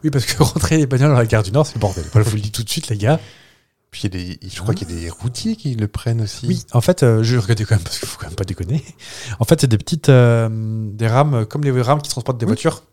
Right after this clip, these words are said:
Speaker 2: Bah, je sais,
Speaker 1: Bah,
Speaker 2: je,
Speaker 1: tu fais
Speaker 2: je vous ai dit
Speaker 1: clonc,
Speaker 2: que
Speaker 1: clonc.
Speaker 2: j'étais en, en bus
Speaker 1: Ouais, t'étais en car.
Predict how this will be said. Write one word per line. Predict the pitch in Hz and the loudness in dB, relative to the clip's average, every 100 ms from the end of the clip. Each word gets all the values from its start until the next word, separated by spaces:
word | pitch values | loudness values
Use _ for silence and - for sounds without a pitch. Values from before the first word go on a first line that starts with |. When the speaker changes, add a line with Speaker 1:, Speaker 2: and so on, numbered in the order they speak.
| 123 | -2
Speaker 2:
Bah, | 101 | 0
je | 90 95 | 0 -2
sais, | 98 226 | 0 0
Speaker 1:
Bah, | 175 | 0
Speaker 2:
je, | 113 | 0
Speaker 1:
tu | 104 | -2
fais | 101 | -4
Speaker 2:
je | 107 | -2
vous | 113 | 0
ai | |
dit | 120 | 2
Speaker 1:
clonc, | 139 | 2
Speaker 2:
que | 175 | 0
Speaker 1:
clonc. | 123 | 0
Speaker 2:
j'étais | 110 120 | 0 2
en, | 113 110 110 107 - | 2 2 0 -2 -2
en | 113 | -4
bus | 110 | -2
Speaker 1:
Ouais, | 151 | -2
t'étais | 165 123 | -2 -2
en | 107 | -2
car. | - 113 101 - | -2 -4 -6 -18